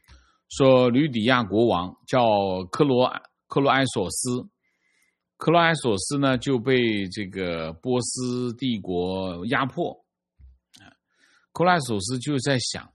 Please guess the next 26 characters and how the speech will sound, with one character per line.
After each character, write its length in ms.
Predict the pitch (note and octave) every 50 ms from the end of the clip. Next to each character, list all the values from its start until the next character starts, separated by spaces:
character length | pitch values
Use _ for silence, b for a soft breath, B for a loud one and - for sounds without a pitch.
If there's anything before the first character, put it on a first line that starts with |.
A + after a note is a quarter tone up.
| _ _
要 220 | - B2 C3+ C3+ C3
不 140 | A#2+ A#2+
要 140 | C3 A#2+ A2
向 400 | G2 - C3+ B2 A#2 G#2+ G2 F#2
波 180 | F#2 - A#2+ A#2
斯 180 | G#2+ A2 A#2 G#2+
宣 220 | - B2 A#2 A#2+
战， 240 | A#2+ D3+ C#3 G2 - _ _ _ _ _ _
开 160 | - C3+ B2+
战， 260 | B2+ C3 D#3+ C3 G#2+
要 120 | A#2+ B2 A2+
不 100 | G2+ A#2
跟 140 | B2+ B2+ B2+
他 80 | C3
打， 200 | B2+ B2+ A2+ - _ _ _ _
打 200 | - - - D2+
一 100 | E2 G#2
仗 300 | A#2 D3+ C#3+ A#2 G2+ F#2
得 220 | F2 D2+ C#2 E2 A2
了。 240 | B2+ G#2 - _ _ _ _ _ _ _ _ _ _ _ _ _ - _ _ _ _ _ _ _ _ _ _ _ _ _ _ B B B B B B B B
于 160 | - A2 A#2+
是 120 | B2 A#2+ C#3+
呢， 160 | C3+ B2+ A#2+
他 160 | A2+ A2+ A#2 B2
就 140 | A2+ B2 A#2+
找， 340 | - - E2+ B1+ A#1+ -